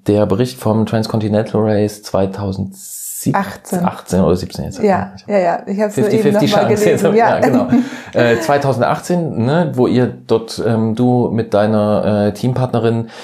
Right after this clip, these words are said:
Speaker 1: äh, ihr habt die, die Frauenteamwertung gewonnen.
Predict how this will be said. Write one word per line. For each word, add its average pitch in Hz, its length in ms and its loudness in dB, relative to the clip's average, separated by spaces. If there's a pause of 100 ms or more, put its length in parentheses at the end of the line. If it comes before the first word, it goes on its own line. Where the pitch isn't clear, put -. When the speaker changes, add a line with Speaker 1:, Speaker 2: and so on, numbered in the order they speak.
(160)
Speaker 1:
äh, 104 480 4 (400)
ihr 95 140 0
habt 101 240 -6
die, 101 560 2
die 95 220 0
Frauenteamwertung 127 1700 0
gewonnen. 127 720 -2